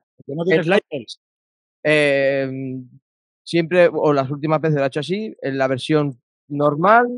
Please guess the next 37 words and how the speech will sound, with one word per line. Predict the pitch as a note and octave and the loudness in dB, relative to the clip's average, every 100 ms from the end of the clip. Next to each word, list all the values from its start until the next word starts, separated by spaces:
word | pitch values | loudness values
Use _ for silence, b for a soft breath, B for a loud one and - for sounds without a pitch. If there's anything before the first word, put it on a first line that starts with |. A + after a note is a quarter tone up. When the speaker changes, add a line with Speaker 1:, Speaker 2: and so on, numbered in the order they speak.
| C#4 | -10
Speaker 2:
la | D3+ C#3+ | -4 -2
versión | C3+ D#3+ D3+ | 0 2 2
Pro, | - F#3+ A#3 C#4 - _ _ - | 2 6 6 4 -2 _ _ 0
y | E3 | 2
en | D3+ | 2
la | D3 | 0
siguiente | - D3 D3 E3 F3 D#3 D#3+ D3+ D3+ | -2 -8 -4 -2 -2 -4 -2 0 2
edición, | D3+ F3+ F#3+ A3+ C#4 E4+ _ _ _ _ _ | -2 -6 -4 -2 -2 -6 _ _ _ _ _
eh, | C#3+ C#3 C3 C3 | -2 0 -2 0
ya | D3+ C#3+ | -2 -2
salía, | D3 D3+ C#3+ A#2+ | -4 -2 -2 -2
ya | D3 | -6
salen | C3+ D3+ B2+ | -2 -4 -2
la | B2 | -4
versión | B2+ D3 D3+ | -4 -2 0
Max, | F3+ A#3 - - - | 4 2 2 -16 -6
la | C3+ C3 | -2 -2
versión | B2+ D#3 D3+ - | -4 -6 -6 0
Ultra | G3 G3+ A3+ A#3+ C4 _ _ _ _ | 0 2 0 0 -2 _ _ _ _
y | D3+ | -4
la | C3 B2 | -4 -6
que | B2+ | -8
quieran | D3 D3 C3 | -4 -4 -4
sacar, | - A2 B2 A#2+ | -8 -6 -6 -6
que | B2+ | -6
igualmente | B2 B2 C3 C#3 B2+ C#3+ | -6 -4 -4 -6 -8 -6
se | C3 | -6
va | |
a | B2+ | -4
quedar | C#3 | -2
la | C3+ | -2
versión | A#2+ - B2 - | -4 -6 -10 -6
Ultra, | D3+ C3+ - A2+ G#2+ | -6 -6 -10 -14 -12
porque | A2+ - A2 A2+ G#2 _ _ _ - | -18 -16 -16 -14 -18 _ _ _ -10
así | C3 C#3 | -8 -6
hasta | B2+ C#3 C3+ C3+ | -6 -2 -2 -2
ese | - C#3 C3 D3+ | -2 -4 -2 -2